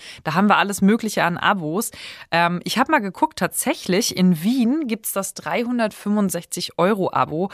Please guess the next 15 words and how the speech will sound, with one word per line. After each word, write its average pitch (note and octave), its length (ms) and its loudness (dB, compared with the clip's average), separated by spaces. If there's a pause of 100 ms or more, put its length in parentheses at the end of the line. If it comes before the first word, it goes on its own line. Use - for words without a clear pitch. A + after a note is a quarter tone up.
(160)
für - 200 -2 (100)
alle B3 240 2
Bahnen G#3+ 440 2
und E3 260 -2
Busse. C4 340 2 (440)
Und A3+ 260 2
die F3+ 120 -2
Schweiz - 720 0
hat G3+ 140 -2
auch G3+ 240 2
ein G3+ 80 6
Mobilitätsabo F#3+ 1120 2
und F3+ 180 0
das F#3+ 80 -4
ist F#3 160 -6